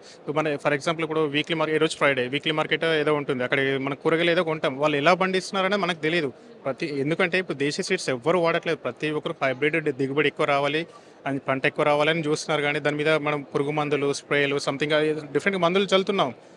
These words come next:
ఆ మందులు దేంతో తయారవుతున్నాయి? ప్రతిదీ each and everything కెమికల్తో తయారవుతున్నాయి. So, దాని ఇంపాక్ట్ మనకు, మన జనరేషన్స్కి, తర్వాత ఫర్దర్గా ప్రతి ఒక్కరి మీద, కూరగాయలు కొన్న వాళ్ళ మీద ఉంది, అమ్మే వాళ్ళ మీద ఉంది,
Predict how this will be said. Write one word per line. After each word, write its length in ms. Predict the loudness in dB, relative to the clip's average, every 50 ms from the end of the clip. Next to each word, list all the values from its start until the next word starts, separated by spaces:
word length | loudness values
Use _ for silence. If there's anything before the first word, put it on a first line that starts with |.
| -10 -6 -4
ఆ 40 |
మందులు 400 | -4 -2 0 0 0 2 2 2
దేంతో 320 | 2 2 2 2 2 0 0
తయారవుతున్నాయి? 440 | 2 2 2 2 2 0 -2 -2 -2
ప్రతిదీ 480 | -2 0 2 2 2 2 2 0 0
each 120 | -2 -2 -2
and 100 | -2 -2
everything 300 | -4 -4 -6 -6 -4 -2
కెమికల్తో 400 | -2 -2 0 -2 -2 -2 0 0
తయారవుతున్నాయి. 480 | 2 2 2 2 0 -2 -4 -4 -6
So, 180 | -6 -4 -2 2
దాని 240 | 2 2 2 2 0
ఇంపాక్ట్ 440 | -2 -2 2 6 4 4 4 2 -2
మనకు, 520 | -2 -2 -2 -2 -2 0 0 0 -2 -4 -4
మన 140 | -2 -2
జనరేషన్స్కి, 720 | -2 -2 -2 -4 -4 -4 -4 -4 -6 -10 -10 -8 -8 -8 -6
తర్వాత 380 | -4 -4 -2 0 0 -2 -2
ఫర్దర్గా 520 | -2 -2 -2 -2 0 0 0 0 2 0 -2
ప్రతి 280 | -2 -2 -4 -2 -2
ఒక్కరి 200 | -2 -2 -2 -2
మీద, 140 | -2 0 0 2 2 0 0 -4 -14 -20 -20 -20 -12 -4
కూరగాయలు 220 | 2 4 4 4 4
కొన్న 220 | 2 0 0 2
వాళ్ళ 200 | 2 2 2 2
మీద 180 | 0 0 0 0
ఉంది, 300 | 0 0 -2 -2 0 0
అమ్మే 240 | 0 -2 -2 0 0
వాళ్ళ 160 | 0 0 0
మీద 180 | -2 -2 -2
ఉంది, 240 | -4 -4 -6 -8 -8